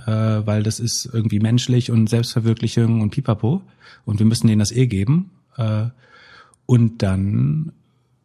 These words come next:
wird das halt investiert, die Wirtschaft floriert, die Asset Pri-, Prices inflaten weiter. Es wird ja jetzt diesen zweitausend Euro Check wahrscheinlich sowieso geben,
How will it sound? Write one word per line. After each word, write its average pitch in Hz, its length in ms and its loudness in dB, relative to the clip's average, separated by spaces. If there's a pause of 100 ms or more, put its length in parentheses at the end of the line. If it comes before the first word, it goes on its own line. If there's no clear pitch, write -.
(720)
wird 113 260 2
das 101 220 -2
halt 101 220 2
investiert, 101 680 -2 (180)
die 101 200 -2
Wirtschaft 104 320 0
floriert, 123 440 0 (200)
die 107 120 -2
Asset 123 280 0
Pri-, 120 440 0
Prices 117 440 -2
inflaten 123 480 0
weiter. 156 240 0
Es 127 100 -4
wird 120 100 0
ja 113 60 4
jetzt 107 140 0
diesen 107 120 2
zweitausend 117 500 0
Euro 110 180 -2
Check - 280 -4
wahrscheinlich 104 360 -2
sowieso 151 320 0
geben, 180 380 2